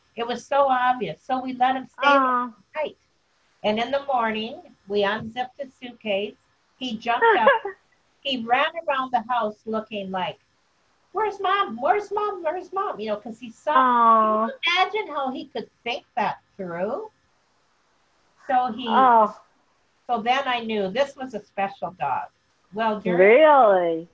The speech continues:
Speaker 2: Really special. Wait, wait, wait. How long did she own this dog before she gave him to you to watch?
Speaker 1: Six months.
Speaker 2: Wow, that's not long.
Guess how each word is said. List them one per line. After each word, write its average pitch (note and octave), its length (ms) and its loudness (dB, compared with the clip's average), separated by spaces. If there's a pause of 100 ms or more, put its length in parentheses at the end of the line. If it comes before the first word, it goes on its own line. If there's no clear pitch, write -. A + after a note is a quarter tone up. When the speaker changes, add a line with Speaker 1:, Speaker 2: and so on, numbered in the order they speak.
(240)
Speaker 2:
Really A#3+ 720 6
special. G#3 520 4
Wait, D#4 300 4
wait, C4+ 240 6
wait. A#3+ 240 6
How D4 140 4
long E4 260 2
did C#4 200 -4
she D#4+ 200 2
own C#4+ 220 4
this C4+ 140 -2 (100)
dog C4 260 6
before A3 320 -2 (120)
she A3 280 -6 (480)
gave A3 220 6
him A3+ 220 -4 (120)
to B3 60 -4
you A3+ 200 2
to G3+ 120 2
watch? F3+ 300 2 (580)
Speaker 1:
Six G#4 240 -6
months. C#4 280 -2 (1080)
Speaker 2:
Wow, G3 520 6
that's A#3+ 180 2
not E4+ 180 2
long. F#3 520 4